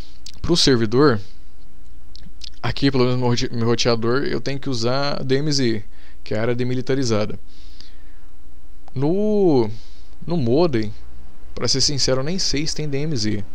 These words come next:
Mas se tiver, você pede pra habilitar e colocar também o I P do seu roteador. Confesso que eu nunca testei essa porra aí.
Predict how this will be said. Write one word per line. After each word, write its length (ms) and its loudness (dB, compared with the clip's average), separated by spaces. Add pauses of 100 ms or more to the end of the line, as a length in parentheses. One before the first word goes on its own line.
(420)
Mas 160 0
se 80 2
tiver, 460 2 (300)
você 160 0
pede 240 4
pra 100 4
habilitar 560 2 (240)
e 80 0
colocar 380 2
também 460 2 (800)
o 260 2 (120)
I 80 0
P 200 2
do 80 0
seu 140 0
roteador. 520 2 (680)
Confesso 480 0
que 60 -2
eu 60 0
nunca 160 -2
testei 320 0
essa 160 0
porra 300 0
aí. 180 0